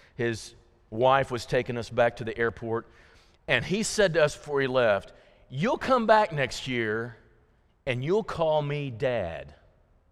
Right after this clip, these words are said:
because I'd called him by his name. And I never went back. You might make me come up here, but you're not gonna make me call you that.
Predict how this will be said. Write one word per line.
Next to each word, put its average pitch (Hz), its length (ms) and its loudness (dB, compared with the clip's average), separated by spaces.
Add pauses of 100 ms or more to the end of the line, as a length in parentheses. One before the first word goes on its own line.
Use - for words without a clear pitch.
(160)
because 98 160 -8
I'd 110 140 -2
called 120 200 -2
him 113 80 -6
by 104 160 2
his 95 160 -6
name. 90 560 -6 (1700)
And 107 120 -2
I 101 140 2
never 117 720 -4 (460)
went 104 560 -8 (680)
back. 85 400 -2 (1500)
You 143 240 -4
might 196 320 2
make 160 380 -2
me 147 220 -2
come 139 240 -2
up 135 200 0
here, 85 340 -6 (1300)
but - 260 -12
you're 143 120 -2
not 151 240 0
gonna 131 180 -2
make 113 260 -4
me 107 140 -6
call 98 320 -2
you 85 200 -10
that. 76 340 -10